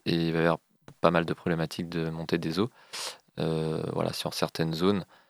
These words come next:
Et, euh, et voilà, donc ça, ça peut être une, une approche de, de apprendre à, en, ce, cette problématique en compte et, et de déjà réfléchir à comment adapter aussi, euh, les infrastructures,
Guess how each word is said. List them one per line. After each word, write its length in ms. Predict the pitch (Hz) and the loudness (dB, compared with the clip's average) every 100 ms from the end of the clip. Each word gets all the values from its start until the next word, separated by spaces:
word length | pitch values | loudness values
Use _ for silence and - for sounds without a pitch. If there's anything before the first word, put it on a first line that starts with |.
| _ _ - | _ _ -4
Et, 240 | 82 80 | 0 2
euh, 480 | 80 78 78 80 82 - | 0 0 -2 -2 -4 -4
et 100 | 82 | -2
voilà, 180 | 80 78 | 0 -2
donc 220 | 82 82 | -4 0
ça, 140 | - 87 | 4 6
ça 160 | 90 | 6
peut 120 | - | 6
être 340 | 85 - 80 78 | 4 4 2 2
une, 360 | 85 87 82 78 | 2 0 2 2
une 160 | 87 80 | 2 2
approche 400 | - - 87 85 | 4 2 2 2
de, 200 | 80 78 - - - _ | -2 -4 -10 -18 -18 _
de 300 | - 82 80 - - - | -4 -2 0 0 0 0
apprendre 340 | 80 - 87 | 2 4 6
à, 80 | 82 - | 6 4
en, 120 | - 85 - | 0 -2 -6
ce, 240 | - - 87 | -2 0 2
cette 180 | - 82 | 2 4
problématique 480 | 90 85 80 - | 6 6 4 0
en 140 | 85 80 | 0 0
compte 260 | - 98 | -2 0
et, 160 | 87 78 - - _ _ | 2 0 -2 -18 _ _
et 40 | 82 | -4
de 140 | 82 | -2
déjà 320 | 80 87 87 | 2 6 8
réfléchir 520 | 87 82 - - 92 85 | 8 6 0 0 2 0
à 100 | 80 | 0
comment 340 | 85 82 85 | -2 2 2
adapter 520 | 78 80 - 92 90 | 2 -2 -2 0 0
aussi, 320 | 80 - 87 | -2 -4 -4
euh, 120 | 85 80 | -4 -6
les 160 | 80 | -8
infrastructures, 760 | 87 - - - - 87 82 | -8 -6 -6 -8 -6 -4 -4